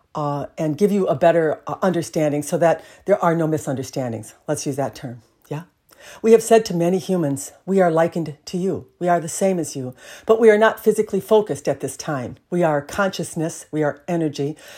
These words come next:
uh, emanating from our source. And in this non-resistive state of which we are a part of, there is, uh, nothing, uh, causing our energy centers to close. There is nothing causing our, uh, so-, our source ability to flow to us.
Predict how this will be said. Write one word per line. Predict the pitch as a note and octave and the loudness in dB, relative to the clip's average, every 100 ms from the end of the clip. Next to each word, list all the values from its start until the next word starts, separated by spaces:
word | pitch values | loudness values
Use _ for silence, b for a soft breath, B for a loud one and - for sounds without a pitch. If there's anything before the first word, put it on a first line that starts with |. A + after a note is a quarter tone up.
| B B - | B B -6
uh, | D3+ - | -4 0
emanating | F3+ E3 D#3 D3+ | 2 2 2 0
from | D3 D#3+ | -2 -4
our | C#3 D3 | -2 -4
source. | - C#3+ D3+ - - B B - | -4 -2 -2 -6 -16 B B 0
And | G3 F3+ - | 0 0 2
in | A3 G#3 | 4 4
this | G3 | 2
non-resistive | F3 F3 F#3 E3+ D3+ F#3 - D3+ | 2 4 4 0 -2 -2 -2 -10
state | - G3 D#3+ D#3 - _ - | -4 -2 -2 -4 -14 _ -10
of | C#3+ | -4
which | D#3+ D3+ | -2 -2
we | F3+ G#3+ | 2 4
are | C3 | 2
a | |
part | B2 - B2 | -2 -8 -6
of, | B2 C#3 - B B B | -4 -6 -10 B B B
there | G3 A3 | 6 8
is, | G#3+ F#3 - - | 8 4 -4 -4
uh, | E3+ D#3+ D3+ | -4 -4 -4
nothing, | F3 G3 G3 D#3 C3+ - _ | 0 0 0 -4 -6 -12 _
uh, | D3 C#3 | -12 -10
causing | C3+ - F3+ E3 E3 D3 | -10 2 4 4 2 0
our | D#3 | 0
energy | E3 D#3 D3 C#3+ | 0 -2 -4 -4
centers | - C#3+ C#3+ | -4 -4 -6
to | - | -10
close. | - D#3+ C#3+ D#3 | -4 -2 -2 -2
There | D3+ | -2
is | B2+ D3+ | -2 -2
nothing | D#3 F3 E3+ C#3+ | 0 0 0 -6
causing | - - E3 D3+ D3+ C#3 B B B | -6 0 2 2 -2 -4 B B B
our, | F3 E3 D#3 C#3+ | 2 4 2 0
uh, | D3+ C#3+ C#3 | -6 -8 -8
so-, | - G3 D#3+ | 0 2 2
our | D3+ C#3+ | 0 -4
source | C#3+ F#3 E3 D3 - | -2 0 0 -2 -10
ability | - E3+ E3 D#3 D3 | -4 -2 -2 -2 -8
to | |
flow | C#3+ - F3 G#3 | -8 0 2 2
to | G#3+ D3 | 0 -2
us. | D3+ | -2